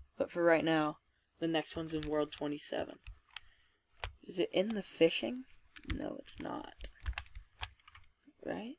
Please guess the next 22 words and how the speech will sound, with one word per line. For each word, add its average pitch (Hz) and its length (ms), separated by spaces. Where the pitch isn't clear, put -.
Okay, 151 200
there's 151 200
one 180 220
in 185 300
the... 165 220
There's 170 180
one 190 160
in 196 260
the 202 80
world, 208 340
and 180 160
then 175 120
there's 165 180
one 160 160
in 143 100
the - 60
fishing - 380
as - 120
well. - 160
Oh. 208 120
The 165 80
one, 180 280